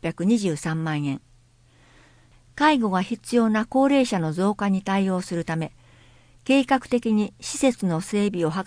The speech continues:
るとともに、高齢者が再び自立した生活を送れるよう、自立支援型ケアマネジメントを推進します。拡充事業、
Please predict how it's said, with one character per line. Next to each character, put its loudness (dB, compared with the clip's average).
る -2
と -8
と -4
も -4
に、 -10
高 6
齢 6
者 0
が -2
再 -2
び 2
自 -2
立 0
し -6
た -2
生 0
活 -2
を 2
送 -2
れ 2
る -2
よ -2
う、 -8
自 2
立 2
支 -2
援 4
型 -2
ケ 2
ア 6
マ 2
ネ 2
ジ 0
メ 0
ン -4
ト -6
を -4
推 -4
進 -8
し -12
ま -4
す。 -20
拡 0
充 4
事 -2
業、 -4